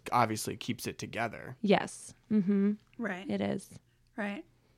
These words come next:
Speaker 2: But you can't do that with everyone. <laughs>
Speaker 3: No, you sure
Speaker 2: You really
Speaker 3: no.
Speaker 2: can't. That's a s-, it's a special, uh,
Speaker 3: Right.
Speaker 2: yeah, it's a special relationship. But we should have that type of love for each other because we're all children of God,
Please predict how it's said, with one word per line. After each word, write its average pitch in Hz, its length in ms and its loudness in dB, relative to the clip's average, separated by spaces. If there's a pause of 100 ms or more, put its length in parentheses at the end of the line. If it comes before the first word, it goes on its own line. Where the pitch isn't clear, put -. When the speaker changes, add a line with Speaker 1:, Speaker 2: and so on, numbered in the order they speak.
(140)
Speaker 2:
But 240 120 4
you 247 60 6
can't 269 260 6
do 302 120 6
that 233 180 8
with 185 100 2
everyone. 196 460 2 (300)
<laughs> 311 460 12
Speaker 3:
No, 233 340 12
you - 140 10
sure 302 220 10
Speaker 2:
You 320 140 12
really 285 280 12
Speaker 3:
no. - 40 4
Speaker 2:
can't. 240 340 12
That's 220 200 12
a 254 40 12
s-, 233 140 8
it's - 180 8
a 240 120 12
special, 233 800 12
uh, - 60 6 (340)
Speaker 3:
Right. 196 120 6
Speaker 2:
yeah, 202 340 8
it's - 120 0
a 220 80 8
special 233 440 10
relationship. 190 760 6 (300)
But - 160 4
we 349 100 10
should 466 300 8
have 190 240 6
that - 180 2
type - 240 0
of 196 140 -2
love - 160 2
for - 160 -2
each - 200 -2
other - 300 -2 (300)
because 262 260 4
we're 294 140 6
all 277 120 6
children 254 360 4
of 220 120 2
God, 269 300 0